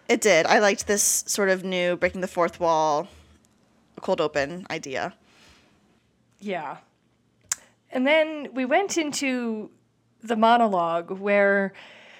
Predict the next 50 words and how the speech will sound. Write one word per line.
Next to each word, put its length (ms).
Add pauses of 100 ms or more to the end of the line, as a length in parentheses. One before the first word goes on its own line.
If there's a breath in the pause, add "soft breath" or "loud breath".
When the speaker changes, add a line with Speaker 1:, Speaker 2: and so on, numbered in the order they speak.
(240 loud breath)
Speaker 2:
Candice 420
Bergen, 800
they're 100
having 280
an 80
issue 240
that 280
she 260
won't 220
come 120
out 160
of 80
the 80
dressing 420
room, 580
and 280
she's 200
apparently 420
really 280
hung 340
up 200
over 200
John 300
Belushi, 800
and 500 (520 loud breath)
I 80
believe 340
it 60
was 220
Jane 460
Curtin 520
who 140
was 140
trying 280
to 80
talk 260
her 100
out 120
of 60
the 80
dressing 420
room. 400 (440 soft breath)
And 540 (400)
then 640
they're 140
like, 180
"Come 140
on, 180
John, 380
what, 240